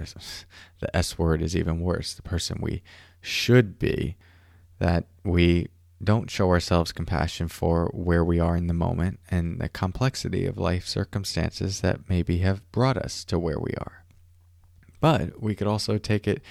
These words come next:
too far in the other direction, where we have a lot of sympathy for where we are in this moment. And yeah, we can even make excuses for why we can't grow or can't do this.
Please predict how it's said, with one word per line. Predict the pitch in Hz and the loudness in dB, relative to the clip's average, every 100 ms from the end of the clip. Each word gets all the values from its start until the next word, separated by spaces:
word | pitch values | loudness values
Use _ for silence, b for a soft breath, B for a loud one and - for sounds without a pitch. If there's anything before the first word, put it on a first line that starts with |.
| B B - | B B -6
too | - 110 | 4 4
far | - 98 95 | 6 4 4
in | - 92 87 92 | 2 -2 -4 -2
the | 107 | 0
other | 156 170 | 0 0
direction, | - - - - - - 123 b b b b - | 0 0 -2 -6 -8 -8 -10 b b b b -4
where | 95 95 92 92 - | 2 4 4 2 -2
we | 98 95 92 95 - - | -2 0 2 0 -6 -4
have | 98 87 87 | 2 2 2
a | 92 | 2
lot | 104 160 | 4 2
of | |
sympathy | 160 92 85 85 - - 110 | 0 -4 -4 -4 -4 -6 -8
for | - 95 | -2 0
where | 92 87 87 | 2 2 2
we | 90 90 | 2 0
are | - - - - | 0 -4 -10 -6
in | 101 87 | -2 0
this | 85 - | -2 -2
moment. | - - 92 127 b b b b - | -4 -2 -4 -6 b b b b -4
And | 120 120 120 123 - - - | 2 2 2 -4 -10 -20 -6
yeah, | 139 170 - | -2 0 0
we | 98 | -2
can | 95 107 101 - | -2 -2 -4 -2
even | 107 104 | -2 0
make | 104 101 - - | 0 -2 -6 -6
excuses | 107 - - 165 165 - 87 | -6 -6 -2 -2 -2 -4 -6
for | - 95 92 | 0 2 2
why | 87 90 92 90 | 2 2 4 4
we | 90 90 | 2 0
can't | - 92 90 | 2 0 0
grow | - 92 92 | -2 -2 -2
or | 90 90 90 | -2 -2 -4
can't | - 98 90 - | -2 0 0 0
do | 95 | -2
this. | 90 87 90 - | 0 0 0 -4